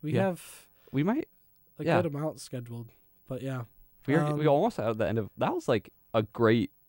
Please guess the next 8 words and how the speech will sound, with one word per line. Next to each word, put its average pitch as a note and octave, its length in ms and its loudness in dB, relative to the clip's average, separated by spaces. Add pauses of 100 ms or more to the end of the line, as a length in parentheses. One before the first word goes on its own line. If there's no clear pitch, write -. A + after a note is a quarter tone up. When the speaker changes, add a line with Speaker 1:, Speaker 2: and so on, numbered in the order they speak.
(320)
Speaker 2:
three-week A2+ 340 -2
stretch. - 580 -8 (260)
Speaker 1:
It E3 140 -4
was. D3 260 0
Speaker 2:
Mingo, A#2+ 480 4 (1500)
Dyson, G2+ 600 0
and G2+ 140 -4
then F#2+ 300 -4